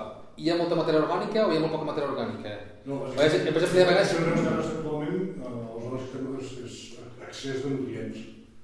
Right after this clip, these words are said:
Speaker 2: no de fertilitat, de, de nutrients provocats pel purí
Speaker 1: I,
Speaker 2: o
Speaker 1: i, però matèria orgànica n'hi ha o no?
Speaker 2: Poqueta.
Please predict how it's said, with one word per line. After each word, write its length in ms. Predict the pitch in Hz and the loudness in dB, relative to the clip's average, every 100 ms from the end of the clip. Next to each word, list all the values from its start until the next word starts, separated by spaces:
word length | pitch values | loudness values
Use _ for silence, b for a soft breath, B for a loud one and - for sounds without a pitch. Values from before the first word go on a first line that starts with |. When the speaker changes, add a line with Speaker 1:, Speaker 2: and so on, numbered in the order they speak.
| b b b b - | b b b b -12
Speaker 2:
no 180 | 120 120 | -8 -4
de 120 | 120 | -6
fertilitat, 400 | 117 117 113 - | -6 -6 -6 -6
de, 100 | - 113 | -8 -10
de 100 | 110 | -10
nutrients 480 | 107 110 120 131 - | -10 -8 -4 -4 -4
provocats 460 | 135 123 117 117 135 | -4 -4 -4 -6 -6
pel 100 | 127 | -6
purí 220 | 123 123 147 151 | -4 -2 -2 -2
Speaker 1:
I, 80 | 139 | -2
Speaker 2:
o 160 | 135 147 | -2 -2
Speaker 1:
i, 160 | 147 139 | -2 2
però 140 | 131 | 2
matèria 220 | 127 147 156 | 4 2 2
orgànica 240 | 160 165 | 2 -2
n'hi 100 | 165 | -2
ha 60 | 165 | -2
o 60 | |
no? 100 | 147 120 - - - - - - | -2 -2 -4 -10 -16 -20 -20 -16
Speaker 2:
Poqueta. 400 | - - 101 | -10 -10 -10